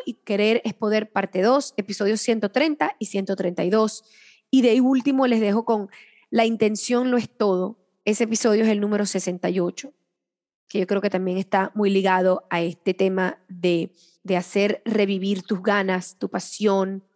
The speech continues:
tu propósito y alinearse con buenas intenciones.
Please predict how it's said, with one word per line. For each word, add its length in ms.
tu 120
propósito 840
y 460
alinearse 800
con 340
buenas 400
intenciones. 840